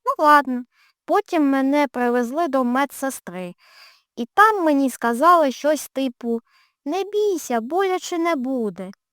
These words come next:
Я такий, «Ну ладно». І я просто бо-, продемонструю.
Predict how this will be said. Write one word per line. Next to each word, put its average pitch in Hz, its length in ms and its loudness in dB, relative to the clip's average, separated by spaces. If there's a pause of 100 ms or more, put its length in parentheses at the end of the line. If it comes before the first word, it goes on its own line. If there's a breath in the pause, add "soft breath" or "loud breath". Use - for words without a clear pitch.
(380)
Я 220 140 -2
такий, 196 540 -6 (160)
«Ну 392 140 -2
ладно». 240 480 4 (540)
І 269 120 -6
я 302 340 6 (120)
просто 302 380 0
бо-, 247 180 0 (220)
продемонструю. 226 1080 -4